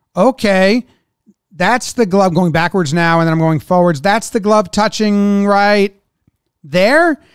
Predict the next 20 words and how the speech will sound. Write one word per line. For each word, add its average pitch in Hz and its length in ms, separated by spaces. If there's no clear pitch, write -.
And 185 260
is, 180 120
is 180 220
his 185 200
foot 226 400
touching? 320 840
I 143 160
don't 202 300
know. 277 720
Now, 202 200
if 180 80
this 247 220
was 254 200
Major 208 640
League 254 260
Baseball, 277 800
I 196 240
would 240 300
bet 202 460
my, 175 720